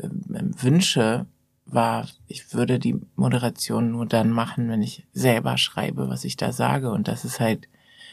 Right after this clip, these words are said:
so krass, dass, äh, die Akademie gesagt hat, "Ey, natürlich, wer denn sonst?" So, und das, das ist eigentlich das größte Kompliment. Also nicht die Frage,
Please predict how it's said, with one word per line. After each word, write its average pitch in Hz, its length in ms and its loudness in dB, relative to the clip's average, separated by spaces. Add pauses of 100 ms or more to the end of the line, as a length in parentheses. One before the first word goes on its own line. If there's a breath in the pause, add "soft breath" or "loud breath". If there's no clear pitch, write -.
(560 loud breath)
so 127 200 2
krass, 123 380 2
dass, 127 340 -4
äh, 120 260 0
die - 140 2
Akademie 120 540 -2
gesagt 113 400 0
hat, 110 100 -6 (100)
"Ey, 117 160 0
natürlich, 127 560 -2
wer 120 100 2
denn 117 140 2
sonst?" 127 500 0
So, 117 200 -2
und 120 240 -2
das, 131 300 2
das 160 240 4
ist - 280 -4
eigentlich 131 300 0
das - 160 -8
größte 139 340 2
Kompliment. 120 540 0
Also 120 160 0
nicht 151 260 2
die 151 120 0
Frage, 135 480 2